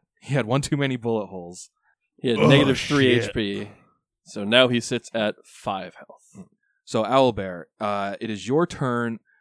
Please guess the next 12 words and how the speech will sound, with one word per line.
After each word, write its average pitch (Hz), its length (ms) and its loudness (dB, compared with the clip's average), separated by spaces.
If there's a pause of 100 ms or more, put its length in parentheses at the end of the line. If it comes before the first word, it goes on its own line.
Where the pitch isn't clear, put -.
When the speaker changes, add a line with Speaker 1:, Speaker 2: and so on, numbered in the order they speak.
Speaker 1:
You 120 140 0
are 110 80 0
currently 147 480 -2
prone 95 760 -2 (540)
Speaker 2:
And 117 200 2
Speaker 1:
and 110 80 0
Speaker 2:
angry. 107 480 -2 (180)
Speaker 1:
And 135 260 -4
ang-, 127 220 -4
yes, 107 320 -8
you 131 100 2
are 120 380 4